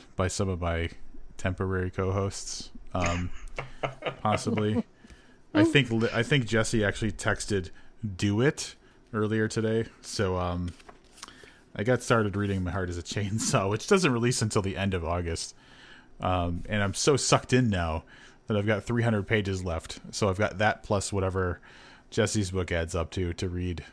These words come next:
uh, before next episode. So I really kinda did it to myself. Um, <laughs> but I got a lot of reading coming up, and, um, all I'm gonna say is the, the My Heart is a Chainsaw,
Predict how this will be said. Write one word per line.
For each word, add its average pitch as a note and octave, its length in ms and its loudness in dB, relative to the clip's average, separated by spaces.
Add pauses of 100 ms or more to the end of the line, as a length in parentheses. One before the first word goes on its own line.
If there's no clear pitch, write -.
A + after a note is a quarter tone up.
(140)
uh, F#2 240 0
before G2 340 -2
next F#2 240 -4
episode. F2 500 -4
So F#2 200 -2
I F2 60 -2
really C3 280 2
kinda A#2+ 260 4
did G#2+ 200 0
it A#2 100 -4
to B2 80 -2
myself. G2+ 580 0 (800)
Um, F#2 560 4 (560)
<laughs> - 580 -20
but G2 160 0
I F#2 120 -2
got G2 240 -2
a - 20 0
lot G#2 180 2
of G#2 140 -2
reading B2 300 4
coming A2 300 2
up, G2 220 -4 (120)
and, F#2+ 280 -2
um, F2 300 -2
all C#3 160 4
I'm F3+ 80 4
gonna B2 140 4
say A#2+ 260 2
is E2+ 220 0 (100)
the, F#2 340 0
the F2+ 200 0
My G2 160 -2
Heart C3 220 2
is B2 160 0
a G2+ 180 -4
Chainsaw, F#2 680 -2